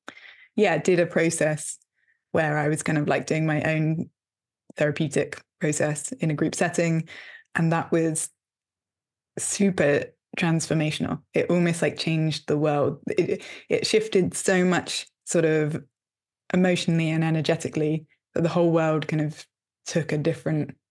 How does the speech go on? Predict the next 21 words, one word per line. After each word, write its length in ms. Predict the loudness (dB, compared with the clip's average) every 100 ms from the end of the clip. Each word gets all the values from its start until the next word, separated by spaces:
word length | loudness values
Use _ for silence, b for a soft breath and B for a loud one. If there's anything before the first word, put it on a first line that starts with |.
| _ _
shape 360 | 0 0 0 -12 _
afterwards. 580 | -2 -2 -2 -2 -4 -12 _ B B B B B B
Um, 540 | -2 0 0 0 -2 -4 _ _ _
and 140 | -2 0
there 140 | 0
was 140 | -2
quite 200 | 0 0 0
a 40 |
sort 180 | 0 -2
of 60 |
specific 640 | -2 -4 -2 -2 0 -2 -2
kind 160 | -2
of, 60 | 0
like, 180 | 0 0
moment 480 | 0 0 0 0 -2
of 180 | -4
sort 220 | -4 -4 0
of 40 |
disappearing 640 | -2 -2 0 2 2 0 0
into 480 | 0 0 0 0 -2 -6 _ _ _ _ _ _ _ _ _ _ _ -2
a, 260 | 0 0